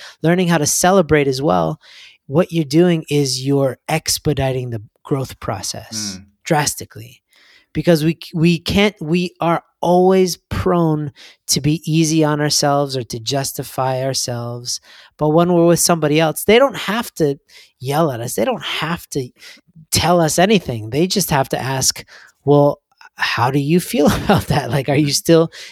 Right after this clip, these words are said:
Speaker 1: do you still want the thing that you said you want?"
Speaker 2: Mm.
Speaker 1: And then if you say yes, you're like,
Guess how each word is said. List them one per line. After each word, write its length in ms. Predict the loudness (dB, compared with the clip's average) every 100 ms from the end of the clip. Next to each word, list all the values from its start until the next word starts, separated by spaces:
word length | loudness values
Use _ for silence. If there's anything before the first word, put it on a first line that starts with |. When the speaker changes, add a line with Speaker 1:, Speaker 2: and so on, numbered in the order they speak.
| _
Speaker 1:
do 100 | -2
you 180 | 4 4
still 560 | 4 2 4 6 4 4
want 340 | 2 2 2
the 100 | -2
thing 380 | -2 -4 -6 -4
that 120 | -8
you 80 | -6
said 300 | -4 -4 -4
you 80 | -4
want?" 340 | -4 -4 -8 -12 -16
Speaker 2:
Mm. 240 | -14 -14 -18 _ -2
Speaker 1:
And 180 | 0
then 140 | 2 2
if 140 | 0
you 80 | 0
say 180 | 2 4
yes, 380 | 6 4 2 0
you're 100 | 2
like, 240 | 2 0